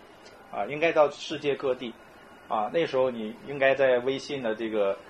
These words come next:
啊，所以现在，呃，我说我再来的时候就抓紧能来的就来看看我。<laughs>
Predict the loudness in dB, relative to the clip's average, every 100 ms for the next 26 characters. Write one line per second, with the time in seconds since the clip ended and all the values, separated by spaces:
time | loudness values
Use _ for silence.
0 | -20 -14 -8 -4 2 2 2 0 6 8
1 | 6 4 2 4 2 2 2 6 6 4
2 | 2 0 2 0 0 -4 -8 -20 2 4
3 | 4 2 -4 -2 2 4 4 4 2 0
4 | -2 0 -2 -2 -6 -6 -12 -10 4